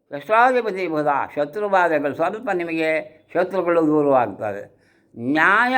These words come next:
ಮಾರ್ಗದಲ್ಲಿ ಹೋದರೆ ಮೀನರಾಶಿಯವರಿಗೆ ಸಫಲತೆ ಉಂಟಾಗ್ತದೆ. ಆದಾಗ್ಯೂ ನಿಮಗೆ ಗುರುಬಲ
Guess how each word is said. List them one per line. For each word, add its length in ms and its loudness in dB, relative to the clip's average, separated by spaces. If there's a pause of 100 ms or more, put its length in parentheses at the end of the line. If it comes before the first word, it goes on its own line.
ಮಾರ್ಗದಲ್ಲಿ 840 0
ಹೋದರೆ 840 2 (480)
ಮೀನರಾಶಿಯವರಿಗೆ 960 -2
ಸಫಲತೆ 580 -4
ಉಂಟಾಗ್ತದೆ. 720 -2 (440)
ಆದಾಗ್ಯೂ 760 2 (440)
ನಿಮಗೆ 260 -8
ಗುರುಬಲ 440 0